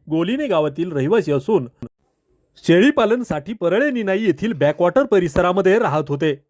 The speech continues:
दरम्यान, मिळालेल्या माहितीनुसार बिबट्या सदृश्य प्राण्याने त्यांच्यावर आज सकाळी हल्ला केला होता. त्यांचा मुलगा सुरेश कंक हा गोट्याकडे गेला असता त्यालाही धक्कादायक घटना समोर दिसली.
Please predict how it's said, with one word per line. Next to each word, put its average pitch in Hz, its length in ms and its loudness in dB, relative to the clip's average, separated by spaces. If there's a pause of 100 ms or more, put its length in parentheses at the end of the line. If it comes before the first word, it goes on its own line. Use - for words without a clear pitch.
(160)
दरम्यान, 135 360 -2
मिळालेल्या 185 440 2
माहितीनुसार 185 680 -2 (100)
बिबट्या 170 360 0
सदृश्य 175 420 0
प्राण्याने 165 500 0
त्यांच्यावर 165 720 0
आज 185 340 -2
सकाळी 156 340 -2 (100)
हल्ला 175 200 0
केला 139 220 -4
होता. 139 300 0 (440)
त्यांचा 202 300 2
मुलगा 254 320 2
सुरेश 233 360 2
कंक 220 280 -2
हा 185 320 2
गोट्याकडे 180 580 -2
गेला 156 260 0
असता 139 320 0 (340)
त्यालाही 165 320 2
धक्कादायक 160 560 0
घटना 143 360 -2 (300)
समोर 202 240 6
दिसली. 131 380 -2